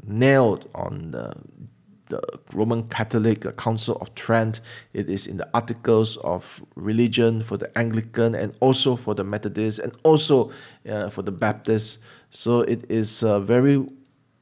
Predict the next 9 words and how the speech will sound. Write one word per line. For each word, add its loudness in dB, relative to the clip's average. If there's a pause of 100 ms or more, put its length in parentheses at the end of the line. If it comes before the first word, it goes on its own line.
well-recognized 2
heresy. 2 (460)
And -8
yet 4
McGrath 0
is -6
able 0
to -10
convey, 2